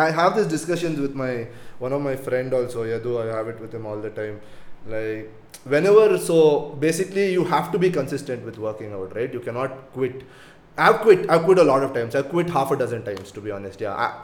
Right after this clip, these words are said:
from what I can remember, I've quit at least half a dozen times. For more than six months, that is, I'm talking. For more than six months where I've not worked out, in those twelve years,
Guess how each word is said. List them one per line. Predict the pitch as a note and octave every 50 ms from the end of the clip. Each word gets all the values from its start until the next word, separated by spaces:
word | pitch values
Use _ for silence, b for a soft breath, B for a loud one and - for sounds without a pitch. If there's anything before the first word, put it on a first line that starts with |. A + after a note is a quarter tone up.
| - -
from | - C#3+ C#3 C#3+
what | D3 E3 D3+
I | C#3+ C#3+ D#3
can | D3+ E3 D#3+
remember, | D3+ D#3 D3+ D3+ D3+ D#3 E3+
I've | D#3+ C#3+ C3
quit | - D#3 D3 C#3
at | C3+ - -
least | D3 D#3 D#3+ D#3+ -
half | C#3 A#2+ B2 -
a | B2+
dozen | A#2 A#2 G#2+ G#2+ G2+ G2
times. | G2+ G2 F#2+ G2 - - - B B B B B B B B -
For | D#3+ D#3+
more | D#3 E3 F3+ F#3+
than | F#3+ G3 F#3
six | - F#3 E3 - -
months, | D3 C3 A2+ G#2 - - - -
that | A#2 G#2+ A2+
is, | G#2+ A2+
I'm | G#2 G2+ -
talking. | G2+ G2 - - G2+ - - -
For | - B2+
more | B2 B2+ C#3+ D#3+
than | E3 E3+ E3 E3
six | E3 D3+ - D#3+
months | D#3 D#3 D#3 C#3+
where | C3+ C#3 C3+
I've | C3 A#2
not | B2 B2+ C3+ C3 B2
worked | B2 B2+ C3 C3 B2+ B2+
out, | B2+ B2+ B2+ B2+ B2+ B2+ - B B B B B
in | D3 D#3 F3+ F3
those | F3+ F3+ E3+ E3+ -
twelve | - D3 D3 D3 D#3 D3
years, | C#3 C#3 D3+ G3+ G#3+ - - - -